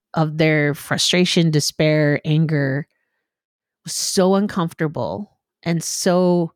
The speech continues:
such a mirror for my own discomfort with those feelings in myself.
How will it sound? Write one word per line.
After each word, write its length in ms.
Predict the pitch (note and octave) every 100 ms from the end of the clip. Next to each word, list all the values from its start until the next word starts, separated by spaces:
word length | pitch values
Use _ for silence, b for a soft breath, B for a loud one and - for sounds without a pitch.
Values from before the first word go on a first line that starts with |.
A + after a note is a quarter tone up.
| _ _ _ _ _ _ _ _ _ _ _ _ -
such 300 | - G#3+ G3
a 40 |
mirror 680 | F#3 F3 E3+ E3 C#3+ F3 - _ _ _ _
for 200 | - F3+
my 200 | E3 D#3
own 340 | G3+ A#3 F#3+ -
discomfort 600 | F3 E3+ - D#3 - D3+
with 160 | E3+ -
those 200 | D#3+ -
feelings 380 | E3+ E3+ E3 D3
in 100 | D3
myself. 640 | C3+ - E3+ D3+ - -